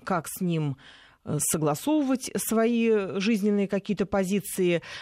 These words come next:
Мы говорили о том, как человек может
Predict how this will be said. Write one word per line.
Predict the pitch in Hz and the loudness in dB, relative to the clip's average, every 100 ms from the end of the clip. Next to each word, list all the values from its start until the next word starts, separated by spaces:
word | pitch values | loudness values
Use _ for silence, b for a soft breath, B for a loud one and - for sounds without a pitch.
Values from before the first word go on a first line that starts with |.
| B | B
Мы | 220 240 | 0 2
говорили | 202 220 233 240 214 | 0 0 2 2 0
о | 214 | 0
том, | 311 285 | -2 -2
как | 226 - | -4 -2
человек | 226 214 240 220 | 0 2 2 2
может | 220 277 240 233 | 2 2 0 -2